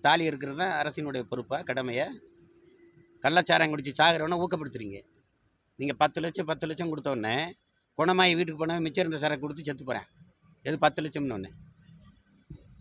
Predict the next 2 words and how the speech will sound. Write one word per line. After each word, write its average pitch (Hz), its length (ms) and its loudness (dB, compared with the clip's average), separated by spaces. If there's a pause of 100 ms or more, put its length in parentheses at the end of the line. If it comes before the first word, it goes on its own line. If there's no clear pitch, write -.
மருத்துவத்துக்கு, 156 580 4 (1200)
மருத்துவமனையில 170 640 2